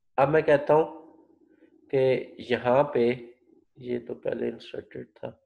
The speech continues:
कोई रेफरेंस रिमूव करना है तो simply आप डिलीट भी कर सकते हैं और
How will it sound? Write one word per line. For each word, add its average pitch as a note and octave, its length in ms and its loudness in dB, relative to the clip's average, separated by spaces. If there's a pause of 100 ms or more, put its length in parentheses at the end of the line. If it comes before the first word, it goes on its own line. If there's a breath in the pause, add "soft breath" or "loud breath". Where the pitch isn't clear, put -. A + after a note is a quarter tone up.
(420)
कोई C3+ 80 4
रेफरेंस B2+ 360 2
रिमूव C#3+ 220 0
करना C#3+ 240 0
है C#3 60 -4
तो C#3 80 -4
simply C#3+ 480 -4
आप C3+ 180 6
डिलीट C3 320 -2
भी C#3+ 80 -8
कर C3+ 160 4
सकते C3+ 360 -6
हैं C3 80 4
और A#2+ 300 0